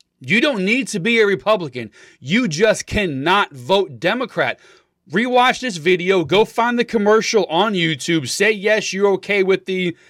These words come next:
the potential harmful visuals. I mean, bro, this is real life. These are real people. I mean, see, some dude kick some old lady in the head, but it's racist. Nobody made the guy be a black guy.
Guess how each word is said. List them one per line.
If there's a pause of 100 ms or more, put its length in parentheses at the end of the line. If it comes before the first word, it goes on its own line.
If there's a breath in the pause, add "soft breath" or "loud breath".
(280 soft breath)
the
potential
harmful
visuals. (1200)
I
mean,
bro,
this
is
real
life. (500)
These
are
real
people. (140)
I
mean,
see,
some
dude
kick
some
old
lady
in
the
head, (400 soft breath)
but
it's
racist. (1700)
Nobody
made
the
guy
be
a
black
guy.